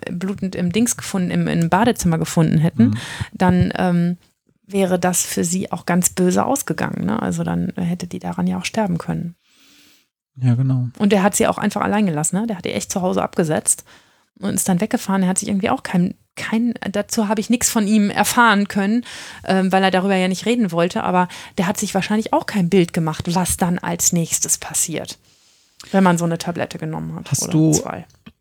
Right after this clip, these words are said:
Speaker 2: In der Geschichte kam das ja raus und das mag für das Mädchen ja in ihrer eigenen Wahrnehmung auch die bessere Geschichte sein. Dieser Moment der Überrumpelung, also als dann der Freund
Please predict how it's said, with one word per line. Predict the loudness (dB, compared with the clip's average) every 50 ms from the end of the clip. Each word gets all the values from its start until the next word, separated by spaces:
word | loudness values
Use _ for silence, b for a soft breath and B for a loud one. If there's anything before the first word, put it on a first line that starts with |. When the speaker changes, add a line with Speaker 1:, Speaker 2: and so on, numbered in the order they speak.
| _ _ _ _ -2
Speaker 2:
In | 0 2
der | 2 4 2
Geschichte | 2 2 2 0 0 2 0 0
kam | 2 2 2 4
das | 4 2 2 2
ja | 0 0
raus | 2 2 2 2 2 2 0 -2 -4 -8 -8
und | -6 -2 -2 0 0
das | 0 -2 -2 -6 -10 -10 -12 -10 -10 -12 b b b b b b b b b b b b b b b
mag | -6 -2 2 2 2 2 0 -2
für | -6 -2 -2 0
das | 2 2 0 2
Mädchen | 2 4 4 4 4 2 0 -2 -2 0 2 2
ja | 2 4 2 2 2
in | 2 2 2
ihrer | 2 2 2 2 2 2
eigenen | 2 0 2 2 2 2 2 2 2
Wahrnehmung | 2 2 4 4 4 4 4 4 4 4 2 2 0 -2 -4 -6 _ _
auch | -2 0 2 2 2 0 -2 -6 -14 -20 _ _ _ _
die | -6 -6
bessere | -2 2 2 2 2 2 0 -2 -2 -2 -2
Geschichte | -2 0 0 0 0 0 0 -2 -2 -2 0 2 2 2 0 -4 -6
sein. | -8 -4 0 2 4 4 4 4 4 2 0 -2 B B B B B B B B B B B _ _ _ _ _ _ -2
Dieser | 0 0 2 2 4 2 4 4 2 2 2
Moment | 2 2 4 4 4 4 4 4 4 2 0 -2 -4 -8 -8 -10 -14 _ _ _ _ _ _ -2
der | 0 0 0 0 0
Überrumpelung, | -2 0 2 2 2 2 2 2 2 2 2 -2 -2 -2 0 0 2 2 0 0 -2 -2
also | -2 0 0 2 2 0
als | 2 2 2 0 0 0
dann | 2 2 4 4
der | 2 0
Freund | -2 -4 -6 -2 0 2 2 4 2 2 0 -4 -8 -12